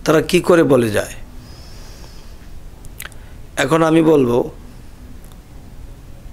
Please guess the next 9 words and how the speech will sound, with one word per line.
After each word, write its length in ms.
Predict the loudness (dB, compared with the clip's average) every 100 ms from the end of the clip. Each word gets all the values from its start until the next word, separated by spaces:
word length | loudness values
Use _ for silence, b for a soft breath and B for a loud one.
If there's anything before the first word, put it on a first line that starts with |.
| -16 -18 -18 -18 -18 -18 -16 -16 -16 -14 -14 -12 B B B B B B -8 2
মহাবিশ্ব 720 | 4 6 6 6 6 6 4
ব্রহ্মাণ্ডে 680 | 4 4 4 4 2 0 -4 -14 -18 -18 -18 -18 -18 -18 -18 -18 B B -12 -2
যাহা 260 | 2 4 2
কিছু 340 | -2 2 2
আছে, 340 | 2 2 0 -2 -6 -18 -20 B B B B B 0
তা 100 | 2
আছে 560 | 4 2 2 2 0 0 -2
মানব 400 | 2 4 4 2
বাণ্ডে, 420 | 0 -2 -4